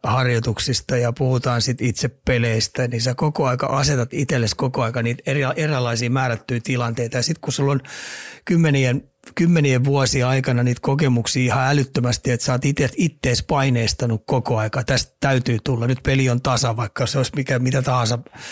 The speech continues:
se tulos, mutta sä asetat niitä, niin se on ihan selvää, että sitten kun ruvetaan pelaamaan näitä iso-,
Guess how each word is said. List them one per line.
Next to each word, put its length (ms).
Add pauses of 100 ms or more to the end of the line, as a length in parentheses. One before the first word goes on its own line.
(160)
se 100
tulos, 340
mutta 240
sä 180
asetat 420
niitä, 360 (320)
niin 80
se 80
on 80
ihan 180
selvää, 380
että 120
sitten 240
kun 120
ruvetaan 360
pelaamaan 280
näitä 200
iso-, 200